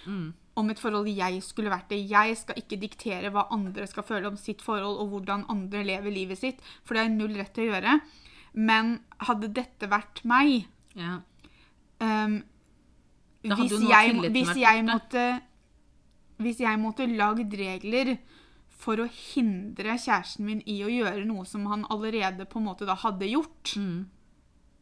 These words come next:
Speaker 2: så kunne jeg, da måtte jeg gjort det slutt med han.
Speaker 1: Ja.
Speaker 2: Fordi at hvis regler må på bordet for å hindre at noe skjer,
Speaker 1: Mm.
Speaker 2: fordi at uten de reglene så skjer det,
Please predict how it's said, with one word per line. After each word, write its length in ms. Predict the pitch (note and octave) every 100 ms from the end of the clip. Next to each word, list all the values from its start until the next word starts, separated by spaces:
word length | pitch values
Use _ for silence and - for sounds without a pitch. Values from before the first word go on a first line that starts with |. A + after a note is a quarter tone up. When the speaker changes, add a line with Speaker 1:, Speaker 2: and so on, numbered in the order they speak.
| _ _
Speaker 2:
så 640 | - - - B3+ A3+ A3+ A3 -
kunne 200 | A3+ A3+
jeg, 120 | G#3+ G#3
da 140 | A3 G#3+ -
måtte 260 | A3 G#3+ A3
jeg 100 | G3+
gjort 100 | G3+
det 100 | G#3+
slutt 200 | G3 -
med 80 | F3
han. 120 | F#3+ F#3 -
Speaker 1:
Ja. 200 | F3 F3 -
Speaker 2:
Fordi 260 | B3 A3+
at 100 | G#3
hvis 180 | A3+ A3+
regler 580 | A#3 G#3 F#3+ G3 G#3+ A3+
må 260 | G#3 F#3 -
på 120 | A3
bordet 300 | G3+ F#3 F#3+
for 140 | F#3+ G#3+
å 120 | G#3+ - -
hindre 420 | B3 G3 F#3+ F#3
at 100 | G3+
noe 280 | A3+ G3+ G3
skjer, 480 | - B3+ C#4 C4+ A#3 -
Speaker 1:
Mm. 320 | G#3 F3 D#3+ - _ - -
Speaker 2:
fordi 240 | A#3+ A3+
at 120 | G#3+ -
uten 380 | B3 F#3+ - G#3+
de 160 | G#3+ G#3+
reglene 400 | F#3+ F#3 F#3+ G3+
så 140 | G#3
skjer 240 | A3+ G3+ F#3+
det, 200 | C4